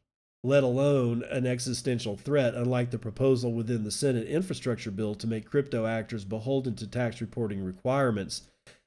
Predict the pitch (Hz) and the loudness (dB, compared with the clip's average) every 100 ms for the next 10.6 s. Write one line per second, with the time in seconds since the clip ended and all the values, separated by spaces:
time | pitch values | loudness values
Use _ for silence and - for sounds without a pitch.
0 | _ 123 127 127 131 151 135 127 117 117 | _ 2 2 2 2 2 4 2 2 0
1 | 110 120 123 135 135 113 110 95 135 127 | 0 2 2 4 2 2 -2 -2 -2 0
2 | 120 104 120 135 117 110 98 117 127 120 | -2 0 0 0 0 -2 -2 0 2 2
3 | 113 107 104 101 120 123 113 110 110 107 | 0 -2 -2 0 0 -2 -4 -2 0 -2
4 | 95 95 120 120 123 107 107 127 123 117 | -4 -2 0 0 -2 -4 -2 -4 -4 -4
5 | 113 110 95 101 - 101 120 107 107 147 | -2 -2 -4 -6 -8 -2 0 0 0 -2
6 | 147 131 120 113 127 143 131 120 107 107 | 0 0 0 0 0 -2 -2 -2 -2 -2
7 | - - 101 101 113 127 151 160 143 123 | -6 -6 -4 -2 4 6 8 6 4 0
8 | 120 117 127 123 120 117 135 131 120 - | 0 2 2 2 0 0 -2 -2 -4 -2
9 | 120 104 120 120 120 101 117 104 95 117 | -2 -2 -2 -2 -4 -4 -2 -2 0 0
10 | 151 - 107 98 95 95 | 0 -2 -4 -2 -2 -4